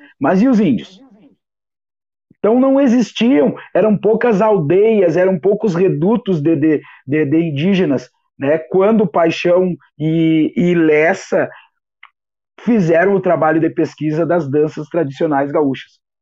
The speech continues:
Então, nesse ponto, passamos a nos dar conta dessa, dessa falta.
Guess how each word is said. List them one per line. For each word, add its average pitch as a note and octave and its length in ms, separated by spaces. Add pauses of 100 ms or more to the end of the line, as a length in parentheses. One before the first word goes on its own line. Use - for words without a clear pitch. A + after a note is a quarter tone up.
(220)
Então, G#3+ 540 (320)
nesse A3+ 380
ponto, F3 640 (1200)
passamos G3+ 1040 (420)
a E3 300 (160)
nos F3+ 220
dar G#3+ 300
conta A3+ 520 (420)
dessa, B3 840
dessa A3+ 380
falta. B3 640